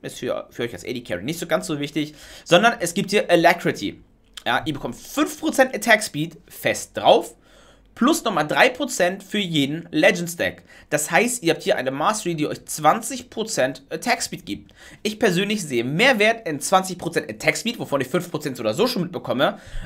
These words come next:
als in fünf Prozent Lifesteal, wovon ich, naja, gar nichts bekomme, weil ich erstmal etwas machen muss. Von daher entscheide ich mich hier für Alacrity, erhöht wirklich unseren Damage-Output. Ähm, die letzte Reihe hier ist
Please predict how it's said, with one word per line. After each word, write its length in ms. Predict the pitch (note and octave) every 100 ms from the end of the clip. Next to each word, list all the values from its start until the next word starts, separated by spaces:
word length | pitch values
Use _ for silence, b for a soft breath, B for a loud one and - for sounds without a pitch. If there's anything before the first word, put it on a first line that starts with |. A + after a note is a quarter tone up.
| B
als 300 | C#3 A3 -
in 300 | F#3+ F#3+ F#3
fünf 300 | - F#3+ -
Prozent 320 | G#3+ G3 D#3
Lifesteal, 520 | A#2+ D#3 E3+ A#3 A#3
wovon 300 | E3+ B2+ D3
ich, 260 | - B2+ - _ _ _ _ -
naja, 160 | A2 F2
gar 160 | C#3
nichts 140 | D#3 -
bekomme, 300 | G2 A2 G2+
weil 100 | G#2
ich 60 |
erstmal 260 | A#2 B2+ A#2+
etwas 160 | - -
machen 260 | D#3 -
muss. 240 | F#2 - - B B B
Von 160 | F#3
daher 260 | G3+ A3 G3+
entscheide 260 | D#3+ E3+
ich 40 | D3+
mich 120 | B2+
hier 100 | D3+
für 120 | -
Alacrity, 720 | - A#2+ C#3+ - B2 B2+ A#2+ B B -
erhöht 320 | C3+ C3 D#3+
wirklich 180 | D3 A#2
unseren 400 | - - B2 G#2+
Damage-Output. 640 | A2+ C#3+ B2 A#2 A#2 - - B B
Ähm, 440 | B2+ C#3 C#3 C#3 C3
die 100 | D#3+
letzte 260 | F3 F3+
Reihe 200 | D3+ D#3
hier 240 | D3 D3+ D3
ist 340 | B2+ - -